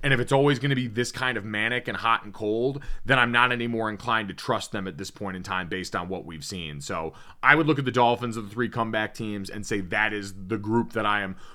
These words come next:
most intrigued by in this season now for what they've put on tape so far. It's been consistent and it's been fast, and I think that speed is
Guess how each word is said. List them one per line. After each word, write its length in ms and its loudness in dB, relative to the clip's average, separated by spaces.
most 380 8
intrigued 480 2
by 200 6
in 200 -2
this 180 -4
season 460 -4
now 200 -2
for 140 -2
what 220 -2
they've 180 -2
put 140 0
on 180 -2
tape 240 -6
so 180 -6
far. 340 -6
It's 140 -4
been 200 2
consistent 560 0
and 80 -6
it's 120 -6
been 160 -4
fast, 640 -2
and 100 -6
I 100 -2
think 380 -6
that 280 4
speed 360 -2
is 140 0